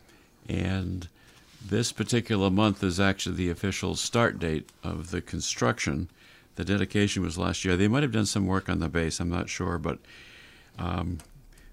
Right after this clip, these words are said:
the actual work is scheduled to begin the second week in May, this month. And, uh, it has had a lot of funding from private individuals, from fundraising events,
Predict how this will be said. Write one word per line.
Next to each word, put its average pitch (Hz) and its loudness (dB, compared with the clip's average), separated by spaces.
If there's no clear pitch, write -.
the 92 -2
actual 110 4
work 104 4
is 92 2
scheduled 110 4
to 104 2
begin 92 2
the 87 2
second 98 0
week 92 0
in 101 2
May, 87 2
this 90 -4
month. 80 0
And, 90 -2
uh, 87 -4
it 90 -2
has 92 4
had 110 4
a 101 4
lot 95 4
of 104 -2
funding 113 6
from 92 2
private 110 4
individuals, 110 2
from - -2
fundraising 110 2
events, 95 0